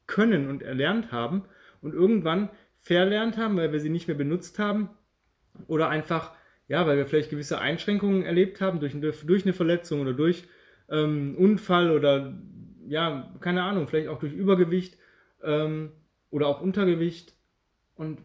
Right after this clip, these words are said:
wenn man da kein Learning draus zieht, dass man sagt, „Okay, ich sah wieder aus wie ein kackender Hund bei, bei der Kniebeuge, ich hab's nicht hinbekommen, es war für mir unangenehm. Was kann ich tun, damit mir diese Bewegung angenehm ist und ich eigentlich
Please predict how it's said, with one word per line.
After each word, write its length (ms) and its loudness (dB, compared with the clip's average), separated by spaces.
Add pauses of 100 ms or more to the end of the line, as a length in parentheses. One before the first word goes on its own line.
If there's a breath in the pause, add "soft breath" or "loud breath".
wenn 420 -4
man 220 -4
da 420 0
kein 240 0
Learning 300 4
draus 320 0
zieht, 240 -4
dass 140 -4
man 120 -4
sagt, 160 0
„Okay, 380 -2 (360 loud breath)
ich 360 -12 (160)
sah 240 0
wieder 180 4
aus 240 2
wie 60 0
ein 80 2
kackender 380 -2
Hund 200 2
bei, 140 2
bei 320 -2
der 140 2
Kniebeuge, 440 0
ich 120 -2
hab's 200 -4
nicht 100 -6
hinbekommen, 500 2
es 120 -8
war 160 -2
für 120 -6
mir 140 -2
unangenehm. 640 2 (260 loud breath)
Was 200 -2
kann 160 4
ich 140 2
tun, 200 2
damit 260 4
mir 80 0
diese 180 -4
Bewegung 440 -2
angenehm 500 2
ist 120 -6
und 100 -6
ich 120 -10
eigentlich 320 -6